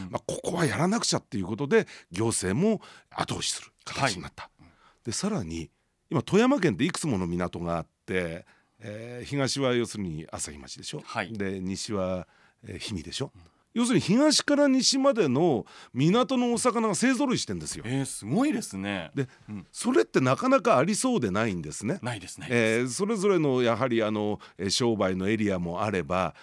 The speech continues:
Speaker 2: えー、いろんな、えー、しがらみだってある。
Speaker 1: うん。
Speaker 2: で、そんな中で、これはおそらくあそこを司っている魚屋さんが頑張ったんでしょう。
Speaker 1: うん。
Speaker 2: 本当にね、勢揃いっていう感じだった。
Speaker 1: はい。
Speaker 2: つまり、トトヤマは見ればもう、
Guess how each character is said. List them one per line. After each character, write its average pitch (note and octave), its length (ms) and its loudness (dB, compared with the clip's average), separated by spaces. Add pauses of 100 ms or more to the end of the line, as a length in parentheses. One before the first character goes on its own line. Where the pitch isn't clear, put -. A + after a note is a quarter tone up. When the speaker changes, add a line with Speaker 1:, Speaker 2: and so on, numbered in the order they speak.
(160)
Speaker 2:
え F#2+ 100 -8
ー、 F#2 60 -2
い F#2+ 80 -2
ろ G#2 140 0
ん E3+ 140 -2
な、 G3 240 0 (240)
え F#2+ 200 -4
ー、 F2 40 -2
し - 180 0
が F2 100 -6
ら F2+ 80 -6
み E2+ 80 -10
だ - 80 -10
っ - 40 -12
て - 140 -16
あ G#2 80 -10
る。 A#2 60 -8
Speaker 1:
う - 20 -8
ん。 G2+ 180 -12 (320)
Speaker 2:
で、 D3 80 -4
そ B3+ 140 0
ん C#4 140 4
な C4+ 100 4
中 B3+ 320 0
で、 G#2 420 2 (320)
こ - 140 -8
れ A3 80 -6
は G#3+ 60 -6
お A3+ 60 -4
そ A3+ 120 -4
ら A3+ 80 0
く G3+ 920 -4
あ G3+ 40 -4
そ G3 120 -6
こ F#3+ 120 -6
を F3+ 40 -6
司 - 340 -6
っ G#3 140 -2
て - 200 -8
い F#3+ 100 -2
る E3+ 200 -2
魚 B3 360 0
屋 B3 60 2
さ B3 100 0
ん - 20 2
が A3+ 100 -2
頑 G#3+ 160 2
張 B3 60 4
っ - 40 2
た C3 120 0
ん G2+ 60 0
で F#2 60 -2
し - 100 2
ょ F#2+ 180 2
う。 - 20 -14
Speaker 1:
う A2+ 40 -14
ん。 F#2+ 240 -16 (100)
Speaker 2:
本 F#3+ 220 -4
当 G3 140 0
に F#3+ 100 4
ね、 B2+ 100 4
勢 G#2+ 280 -2
揃 D#2+ 240 -6
い D2+ 40 -16
っ - 20 -20
て - 200 -20
い - 40 -20
う - 100 -20
感 - 180 -12
じ - 100 -14
だ - 60 -14
っ - 40 -10
た。 B2 80 -6
Speaker 1:
は B2 80 -2
い。 E2+ 180 -8 (220)
Speaker 2:
つ - 100 0
ま C4+ 140 8
り、 B2+ 300 4 (380)
ト D#3 120 -4
ト A#3 100 -2
ヤ C4+ 100 6
マ B3+ 300 6
は B3 100 6
見 A#3+ 160 4
れ A3+ 100 8
ば C3+ 240 6
も A#2 220 4
う、 - 20 -4